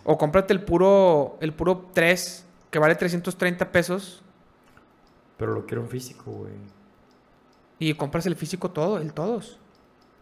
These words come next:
Speaker 1: Ya después que salga. Ponle bundle o
Speaker 2: Sí, sí, sí, así lo
Speaker 1: Pixel
Speaker 2: busqué, güey.
Speaker 1: Remaster.
Speaker 2: Por eso me fui con la finta.
Speaker 1: Ay, güey.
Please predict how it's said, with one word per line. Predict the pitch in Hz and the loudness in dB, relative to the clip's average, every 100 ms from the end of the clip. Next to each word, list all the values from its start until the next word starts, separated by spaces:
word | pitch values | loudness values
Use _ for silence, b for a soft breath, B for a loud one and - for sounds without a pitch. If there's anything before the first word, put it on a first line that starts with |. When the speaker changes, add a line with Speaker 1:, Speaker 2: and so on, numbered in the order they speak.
| - | -10
Speaker 1:
Ya | 147 | -8
después | 156 175 | -6 -6
que | 175 | -8
salga. | 175 165 202 180 - _ _ _ _ _ _ _ _ _ _ _ _ _ - | -6 -6 -6 -10 -18 _ _ _ _ _ _ _ _ _ _ _ _ _ -2
Ponle | 165 196 233 | 2 6 6
bundle | 190 180 220 156 139 - - 151 | 6 4 4 0 -2 -8 -8 2
o | 151 151 147 | 6 6 4
Speaker 2:
Sí, | - | 0
sí, | |
sí, | 180 | -8
así | 185 185 | -8 -6
lo | 190 | 0
Speaker 1:
Pixel | 165 214 208 | 0 2 0
Speaker 2:
busqué, | |
güey. | 180 | 2
Speaker 1:
Remaster. | 160 175 - - | 0 -2 -8 -10
Speaker 2:
Por | - | -8
eso | 127 | -8
me | 143 | -8
fui | 123 123 | -10 -10
con | 123 | -12
la | |
finta. | 107 117 - - _ _ _ - - - b b b b b b b _ _ _ _ _ _ _ _ 131 - | -12 -14 -16 -20 _ _ _ -20 -20 -20 b b b b b b b _ _ _ _ _ _ _ _ -16 -14
Speaker 1:
Ay, | 147 160 | -10 -8
güey. | 147 147 | -6 -8